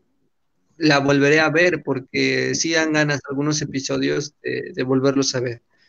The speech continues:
Son muy interesantes. El episodio de, hay uno en concreto que me, ahorita me estoy acordando, me, siempre me, me saca como, como que me recuerda cosas.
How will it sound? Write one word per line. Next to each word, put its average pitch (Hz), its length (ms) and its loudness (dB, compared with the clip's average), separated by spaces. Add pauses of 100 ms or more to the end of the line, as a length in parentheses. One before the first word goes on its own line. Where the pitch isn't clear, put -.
(120)
Son 147 200 2
muy 151 180 8
interesantes. 127 760 0 (340)
El 143 140 4
episodio 175 600 8
de, 139 640 4 (240)
hay 156 160 2
uno 180 140 6
en 151 100 -2
concreto 151 500 -4
que 151 100 -2
me, 131 260 2
ahorita 143 320 0
me 139 100 0
estoy 139 240 -2
acordando, 143 580 0
me, 139 400 -4
siempre 156 320 0
me, 131 380 -2 (640)
me 139 140 2
saca 147 920 2 (220)
como, 135 600 -2 (180)
como 147 180 0
que 143 80 0
me 139 200 6
recuerda 165 560 2
cosas. 156 520 0